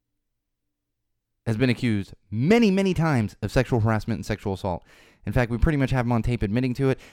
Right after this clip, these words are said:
and he's still sitting there in office. So everyone needs to calm down, step back, and think about this, and where common sense comes in. And it's not about being in a little box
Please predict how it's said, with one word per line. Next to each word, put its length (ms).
and 120
he's 160
still 140
sitting 260
there 140
in 60
office. 340
So 300
everyone 260
needs 140
to 60
calm 320
down, 360
step 360
back, 320
and 140
think 220
about 280
this, 360
and 120
where 120
common 340
sense 240
comes 260
in. 260
And 120
it's 100
not 140
about 200
being 200
in 80
a 40
little 140
box 380